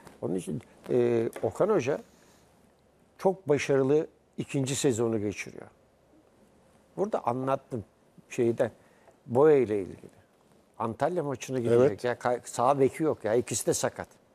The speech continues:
Speaker 1: Sağ beki yok. Burada video, şeyde, televizyonda alt, e, rezerve takım çalışıyor. O, onu izliyorlar orada. Rezerve takımını. İki gün sonra bana gidecekler dedi.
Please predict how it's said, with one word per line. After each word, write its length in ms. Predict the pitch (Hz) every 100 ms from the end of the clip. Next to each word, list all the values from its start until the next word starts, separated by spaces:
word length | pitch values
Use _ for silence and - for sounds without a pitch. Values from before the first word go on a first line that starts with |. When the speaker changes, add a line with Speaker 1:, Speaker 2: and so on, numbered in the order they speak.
| _ _ _ -
Speaker 1:
Sağ 360 | - 151 180
beki 220 | 160 139
yok. 340 | 180 156 - - _ _ _ _ _ _ _ _ _ _ _ _ _ _ _ _ -
Burada 320 | 156 160 160
video, 340 | 151 156 170
şeyde, 360 | 135 156 147 139
televizyonda 840 | - 143 147 143 156 147 139 139
alt, 180 | 151 135 _ _ -
e, 40 | 143 131 127 127
rezerve 420 | 127 120 165 180
takım 300 | 180 175 180
çalışıyor. 440 | - 175 160 180 180
O, 280 | 139 170 -
onu 200 | 139 165
izliyorlar 500 | 185 135 165 170 175
orada. 320 | 180 175 214 - _ _ _ _ -
Rezerve 360 | 117 131 151 156
takımını. 380 | 170 170 196 220 - - - _ _ _ _ -
İki 180 | - 220
gün 80 | 220
sonra 300 | 185 202 185
bana 120 | 202
gidecekler 500 | 208 185 175 160 147
dedi. 320 | 175 202 190